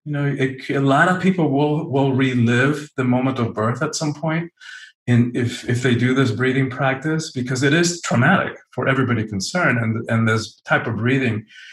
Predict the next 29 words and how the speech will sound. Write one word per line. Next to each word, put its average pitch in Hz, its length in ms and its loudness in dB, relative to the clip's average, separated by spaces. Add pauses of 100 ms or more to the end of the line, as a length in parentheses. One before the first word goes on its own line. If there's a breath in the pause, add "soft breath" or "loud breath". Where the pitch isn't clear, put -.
(340 loud breath)
is 117 140 2
very 139 360 4
effective, 110 420 -2
as 101 160 0
I 98 100 -2
said, 101 280 -2
in 98 120 0
healing 101 360 -2
trauma. 104 480 -4
So - 160 -6
that's 107 260 -2
one 113 320 2
trauma 104 560 -2
that 95 140 -6
people 117 280 -6
will 98 220 -6
often, 110 380 -4 (1200 loud breath)
comes 131 200 0
up 135 140 2
for 117 100 -2
people 113 300 2
to 98 60 -2
heal, 120 360 2
but, 107 260 -2
but 131 120 0
it 123 140 0
creates 160 420 2
this 143 320 0
expectation. - 720 -4